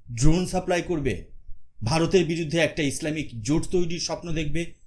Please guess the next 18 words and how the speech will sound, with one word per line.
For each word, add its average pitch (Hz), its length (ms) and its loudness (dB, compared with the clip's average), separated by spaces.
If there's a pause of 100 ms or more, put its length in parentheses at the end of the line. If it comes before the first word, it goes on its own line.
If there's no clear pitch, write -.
(300)
আর 120 180 -2
ভারত 131 400 0 (540)
চুপ 202 180 -2
করে 185 220 4
বসে 143 280 0 (100)
আঙুল 185 280 -2
চুষবে? 135 400 -8 (800)
সেই 147 260 2
দিন 127 220 -2
শেষ। 107 340 -2 (920)
নিউ 190 280 4
ইন্ডিয়া 185 380 6 (100)
এখন 143 300 0
জবাব 127 420 4
দেয়, 175 220 -2 (460)
আর 147 120 2 (160)
এমনভাবে 196 580 4
জবাব 165 280 0